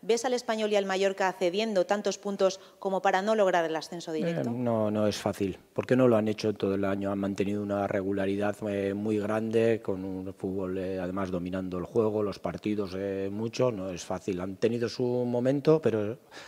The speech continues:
Speaker 2: ahí han mostrado, eh, que son equipos grandes, ¿no? Han pasado, pues, una semana, dos, tres, eh, sin puntuar, pero, pero en el juego, eh, están demostrando que son, eh, los mejores equipos de la categoría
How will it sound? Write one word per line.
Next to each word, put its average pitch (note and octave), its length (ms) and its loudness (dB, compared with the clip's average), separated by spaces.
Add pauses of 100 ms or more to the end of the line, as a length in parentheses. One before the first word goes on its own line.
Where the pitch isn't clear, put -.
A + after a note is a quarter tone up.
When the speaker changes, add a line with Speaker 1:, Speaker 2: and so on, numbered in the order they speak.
(120)
Speaker 2:
ahí A#2+ 200 6
han A2+ 120 2
mostrado, A#2 640 4 (520)
eh, F2+ 880 -2
que E2+ 100 -4
son G2 200 -4
equipos E2+ 280 -6
grandes, F2 360 -6
¿no? F#2 180 -6
Han F2+ 160 -8
pasado, F2+ 540 -6 (240)
pues, - 200 -10
una F#2 200 -6
semana, A#2+ 420 2
dos, A#2+ 320 4 (380)
tres, C3 400 4
eh, G#2 160 2
sin A2 220 -2
puntuar, A#2 460 4
pero, F2+ 1300 -4 (640)
pero F#2 380 2
en F#2+ 100 0
el F#2+ 120 2
juego, B2+ 600 4
eh, F2+ 420 -4
están F#2+ 280 -2
demostrando G2+ 640 -2
que G2+ 80 -4
son, G#2 420 -6
eh, F2+ 240 -6
los F2+ 160 -8
mejores F#2+ 400 0
equipos F2+ 300 -8
de E2+ 360 -8
la F2 120 -10
categoría E2+ 580 -6